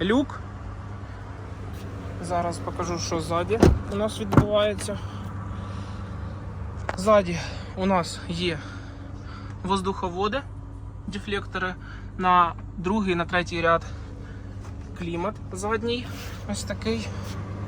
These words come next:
Зараз перейдемо до багажника. Ось такий у нас великий багажник.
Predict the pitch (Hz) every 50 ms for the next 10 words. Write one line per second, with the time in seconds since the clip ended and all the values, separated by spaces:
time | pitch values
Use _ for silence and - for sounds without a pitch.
0 | - 101 - - - - - - - - - - - - - - - - - -
1 | - - - - - - - - - - - - - 175 165 170 190 214 202 -
2 | - 175 165 185 190 190 175 175 170 170 165 165 160 143 - - - - - -
3 | - - - - - - - - - - - - - - - - - - - -
4 | - - - - - - - - - - - - - - - - - - - -
5 | - - - - - - - - - - - - - - - - - - - -
6 | - - - - - - - - - - 196 226 - - 160 - - 175 180 165
7 | 160 160 165 - - - - - - - 156 156 165 170 - 170 147 - - -
8 | - 151 156 151 147 143 151 135